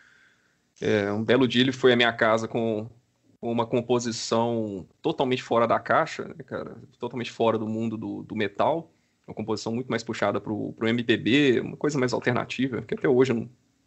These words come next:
eu não consigo classificar nem as músicas dele, nem as minhas, nesse estilo.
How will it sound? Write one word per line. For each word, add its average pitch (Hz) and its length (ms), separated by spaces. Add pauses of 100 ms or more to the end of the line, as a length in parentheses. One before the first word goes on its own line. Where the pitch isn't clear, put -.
(180)
eu 113 100
não 113 80
consigo 113 360
classificar 110 520
nem 127 120
as 120 100
músicas 113 380
dele, 117 240
nem 120 140
as 110 140
minhas, 139 320 (640)
nesse 110 200
estilo. 147 380